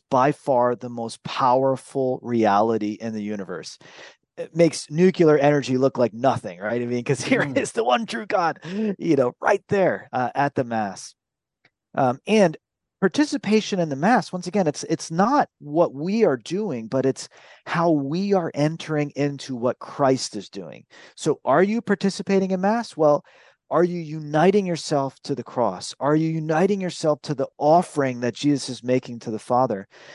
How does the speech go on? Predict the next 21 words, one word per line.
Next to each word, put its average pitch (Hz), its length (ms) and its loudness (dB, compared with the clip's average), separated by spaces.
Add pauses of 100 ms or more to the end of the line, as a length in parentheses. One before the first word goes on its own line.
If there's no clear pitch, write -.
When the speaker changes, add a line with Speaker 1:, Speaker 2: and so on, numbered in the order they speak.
(160)
Speaker 1:
Because 143 380 0
this 190 360 4
is 143 200 -2
an 139 80 -6
offering 127 640 0 (400)
that 120 160 6
is 117 180 4 (180)
infinite 156 560 -2
in 123 160 -4
its 113 160 -10
worth, 107 420 -4 (160)
and 131 140 -4
it 131 140 -4
sanctifies 151 720 2
us. 147 240 2
We 175 120 2
become 185 360 -4
part 202 340 -4
of 120 80 -2
that 101 200 0
offering. 87 480 -14